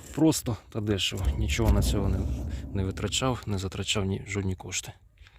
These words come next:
В минулому році спробували ось такі грядки робити.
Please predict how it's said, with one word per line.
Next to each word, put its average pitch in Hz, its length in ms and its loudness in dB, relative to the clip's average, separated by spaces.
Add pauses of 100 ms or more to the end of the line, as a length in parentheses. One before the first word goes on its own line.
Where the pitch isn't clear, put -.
(2250)
В 113 60 -6
минулому 110 440 2
році 110 260 0
спробували 101 480 2
ось 95 160 -4
такі - 180 -6
грядки 120 380 -2
робити. 107 440 -2